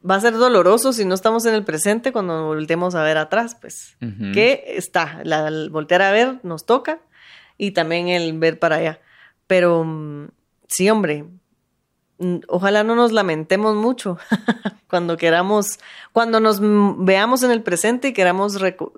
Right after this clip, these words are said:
Speaker 1: ver qué es lo que nos ha traído hasta aquí ahorita.
Speaker 2: Ajá,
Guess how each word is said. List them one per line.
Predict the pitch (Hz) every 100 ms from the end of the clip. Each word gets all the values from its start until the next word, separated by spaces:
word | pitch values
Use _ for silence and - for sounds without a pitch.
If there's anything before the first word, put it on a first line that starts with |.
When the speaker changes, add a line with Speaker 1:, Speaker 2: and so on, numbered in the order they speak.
| -
Speaker 1:
ver | - 185 185 185 -
qué | 202
es | 202
lo | 202
que | 202
nos | 165
ha | 160
traído | 180 175 180
hasta | 180 147
aquí | 143 151
ahorita. | 151 208 285 - -
Speaker 2:
Ajá, | 123 110 107 107